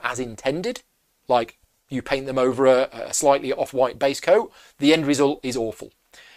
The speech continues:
Um, so for example, my Hazmat Thugs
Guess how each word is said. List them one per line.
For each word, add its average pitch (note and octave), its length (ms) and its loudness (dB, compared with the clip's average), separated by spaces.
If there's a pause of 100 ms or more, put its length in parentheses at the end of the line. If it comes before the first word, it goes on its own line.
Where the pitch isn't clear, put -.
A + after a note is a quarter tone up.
(100)
Um, C3 460 4
so C#3 180 -2
for C#3+ 140 0
example, D3 460 0
my C3+ 640 2 (680)
Hazmat D#3 500 0
Thugs D#3+ 600 -2